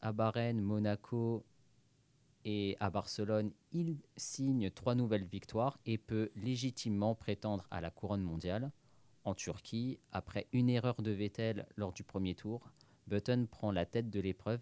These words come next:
et signe sa sixième victoire de la saison, euh, en sept départs. Des hauts et des bas durant la saison, mais à l'issue du Grand Prix du Brésil, il est sacré champion du monde de Formule un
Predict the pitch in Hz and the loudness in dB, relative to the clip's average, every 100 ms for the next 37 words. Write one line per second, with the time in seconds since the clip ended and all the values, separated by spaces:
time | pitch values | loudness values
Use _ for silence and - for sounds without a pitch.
0 | - 98 - 113 - 80 - 117 113 117 | -4 -6 -2 -2 -2 -8 -6 -8 -2 -2
1 | 107 104 117 101 95 87 - 101 92 104 | -2 -4 -4 -2 0 0 0 -4 -2 -2
2 | 98 - 78 _ _ - 85 - 117 98 | -2 -2 -6 _ _ -8 -6 -2 -4 -2
3 | 95 90 110 - - - _ _ - - | -2 0 -2 -2 -16 -20 _ _ -20 -20
4 | _ - 107 143 147 139 139 135 135 123 | _ -2 6 8 8 6 6 4 2 2
5 | 107 107 95 - 90 110 139 - 104 104 | 2 4 2 2 -2 0 -2 -2 6 6
6 | 104 117 - - 127 107 98 98 95 95 | 6 2 -4 -4 -6 -4 -2 -2 -2 -2
7 | 95 98 92 110 - 127 117 107 98 - | -2 -2 0 -2 2 2 2 0 0 0
8 | 104 131 143 - - - _ - - 117 | -2 -2 -6 -16 -20 -20 _ -16 0 2
9 | 120 113 - 123 - 131 120 - 113 101 | 4 4 2 0 0 0 -2 0 -2 0
10 | 113 117 113 95 76 90 - 107 104 92 | 0 2 2 0 -2 -4 -2 0 2 2
11 | 110 135 | 0 -2